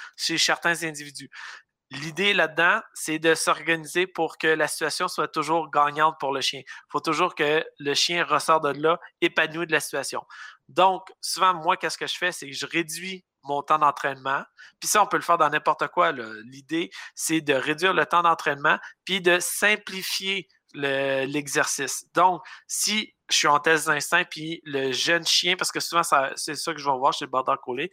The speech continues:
le jeune chien n'a pas la capacité de rattraper puis le mouton, puis les moutons font comme, <laughs> « Lui, il est vraiment pas assez vite aujourd'hui. » Mais l'idée, c'est pour que le chien reparte vraiment content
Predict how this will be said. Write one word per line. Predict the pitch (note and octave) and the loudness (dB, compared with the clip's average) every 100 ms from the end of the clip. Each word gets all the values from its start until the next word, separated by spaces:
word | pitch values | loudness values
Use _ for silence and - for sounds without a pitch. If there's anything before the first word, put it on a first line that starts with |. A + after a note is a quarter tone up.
| - - - | -10 -8 -2
le | |
jeune | C#3+ F3 E3 | 0 0 2
chien | F#3+ | 2
n'a | E3+ | 2
pas | - F3+ | 2 2
la | D#3 | 4
capacité | D#3+ D3+ D3+ F3 | 2 2 2 0
de | E3 | 0
rattraper | D#3 C#3+ D3 D#3+ | 0 2 0 -2
puis | D#3 D#3+ | -6 -10
le | |
mouton, | D3 C3+ - F#3+ G3 | -12 -12 0 0 0
puis | |
les | D#3 | -8
moutons | D3+ D3 F3 F3 | -10 -6 0 0
font | - D3 | 2 2
comme, | D#3 C3+ - | 2 2 2
<laughs> « | G3+ - - - - - - - | 0 0 -4 0 0 2 0 -4
Lui, | D#3+ F#3+ | -4 -2
il | F3+ | 2
est | |
vraiment | D#3 D#3+ D#3+ E3+ | 2 4 4 4
pas | F3 | 4
assez | D#3+ D#3+ | 4 2
vite | D#3 F3+ | -4 -2
aujourd'hui. » | D#3+ - C#3+ D#3 A3+ - - - _ _ _ _ | -2 -2 -4 -4 -8 -10 -16 -16 _ _ _ _
Mais | D#3+ F3 F#3 - - | -2 -2 -2 -6 -16
l'idée, | C#3+ F3 D#3+ G3 | -10 -8 -2 0
c'est | G3+ F3 F3 | 0 -2 -4
pour | D#3+ D3+ - _ - | -4 -6 -8 _ 0
que | |
le | D#3+ | 2
chien | D3 - F#3 | 4 4 4
reparte | D#3+ - E3+ - | 2 2 0 0
vraiment | E3 C#3+ - D#3+ D#3+ D#3+ D#3+ | -10 -6 0 0 2 2 2
content | D#3 D3 E3 E3 | -2 -2 2 2